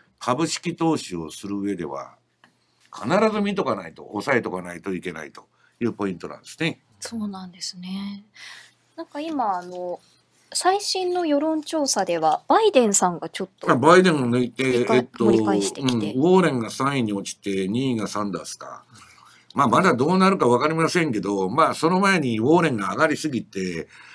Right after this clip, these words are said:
Speaker 1: で、あの人、まあ、いろんなこと言ってたんだけど、「あんた予算どこ、どこから持ってくるんですか」って言われて、ちょっとうんぬんなってんですけど、まあ、まだ見てみないと分かんないけど、おおむねね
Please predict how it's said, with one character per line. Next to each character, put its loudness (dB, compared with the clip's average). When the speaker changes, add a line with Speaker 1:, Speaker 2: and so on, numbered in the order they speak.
Speaker 1:
で、 0
あ 4
の 2
人、 0
ま 0
あ、 0
い 0
ろ 0
ん -2
な -2
こ -2
と -2
言 2
っ -8
て -6
た -4
ん -8
だ -6
け -4
ど、 -2
「あ 4
ん -6
た 2
予 6
算 2
ど 4
こ、 4
ど 4
こ 2
か 2
ら 2
持 -4
っ -2
て -4
く -2
る 2
ん -2
で -6
す -12
か」 -8
っ -14
て -8
言 -2
わ -2
れ -6
て、 -4
ち -10
ょ -2
っ -14
と -2
う 0
ん -4
ぬ -4
ん -6
な -2
っ -14
て -4
ん -4
で -4
す -14
け -8
ど、 -8
ま 4
あ、 2
ま 6
だ 4
見 -2
て 0
み 0
な -2
い -6
と -6
分 -2
か 0
ん -2
な 0
い -2
け -8
ど、 -4
お 6
お 6
む 6
ね 6
ね 2